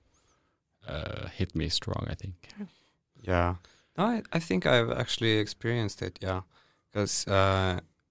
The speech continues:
Speaker 2: I, <laughs> prior to this episode, I read up on the symptoms, uh, which are, uh, becoming less energetic,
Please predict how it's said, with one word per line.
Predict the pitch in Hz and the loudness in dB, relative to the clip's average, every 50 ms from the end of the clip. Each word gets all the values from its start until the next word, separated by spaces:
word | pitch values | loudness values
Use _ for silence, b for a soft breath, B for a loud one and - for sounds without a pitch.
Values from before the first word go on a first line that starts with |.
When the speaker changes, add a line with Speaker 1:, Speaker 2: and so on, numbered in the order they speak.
| _ _ | _ _
Speaker 2:
I, | - 107 104 104 101 | -2 0 2 2 2
<laughs> | 101 113 98 - - 151 - - - - _ _ _ _ _ _ | 2 2 2 4 2 2 0 0 -10 -20 _ _ _ _ _ _
prior | - - 113 113 | 4 6 6 6
to | 107 - - 107 | 6 4 0 0
this | 101 101 - | 0 0 0
episode, | 110 117 - - 123 113 107 98 | -2 0 2 4 4 4 4 4
I | 98 | 2
read | 98 95 101 104 101 | 2 2 2 2 2
up | 101 - - | 0 -2 -2
on | 98 104 98 95 95 95 95 | 0 0 2 2 2 0 -2
the | 95 104 | -2 -2
symptoms, | - - 120 123 139 139 - 101 - - - - - - - - _ _ - | -2 0 2 2 2 2 0 -4 -4 -4 -6 -6 -6 -6 -8 -10 _ _ -2
uh, | 101 98 95 95 95 95 95 95 95 98 98 98 - - | 0 2 2 2 2 0 -2 -2 -4 -6 -8 -8 -8 -4
which | - 101 101 - - | -2 -2 0 2 4
are, | 104 98 95 92 92 92 92 98 - _ _ - - | 6 8 8 8 6 4 0 -2 -6 _ _ -14 -8
uh, | 92 98 98 | -8 -6 -6
becoming | 95 - 101 - - 117 101 98 98 | -4 -6 -6 -2 0 2 4 4 4
less | 95 98 95 - | 2 2 0 0
energetic, | - 98 95 92 90 - 104 104 110 123 131 135 - - - - | 0 0 -2 -2 -2 2 2 4 4 4 2 0 -2 -14 -18 -20